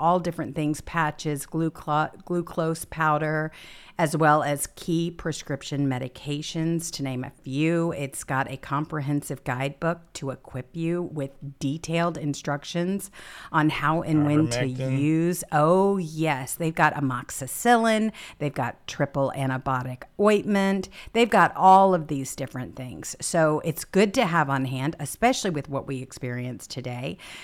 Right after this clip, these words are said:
Speaker 1: when unforeseen situations and badly, it's usually one of two things. Those involved didn't have the necessary tools to respond quickly and appropriately, and those involved panic and panicked and didn't know what to do.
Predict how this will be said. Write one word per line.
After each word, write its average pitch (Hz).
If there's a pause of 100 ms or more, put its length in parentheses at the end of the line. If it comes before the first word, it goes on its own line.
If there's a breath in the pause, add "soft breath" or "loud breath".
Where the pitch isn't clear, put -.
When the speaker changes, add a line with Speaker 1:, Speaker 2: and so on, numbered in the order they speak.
(160 loud breath)
Speaker 1:
when 151
unforeseen 160
situations 135
and 127
badly, 135
it's -
usually 160
one 151
of 143
two 170
things. 160 (340 loud breath)
Those 170
involved 165
didn't 156
have 143
the 143
necessary 127
tools 180
to -
respond 185
quickly 131
and 127
appropriately, 131 (360 loud breath)
and 180
those 185
involved 175
panic 165 (100)
and 147 (120)
panicked 185
and 151
didn't 143
know 131
what 127
to 139
do. 143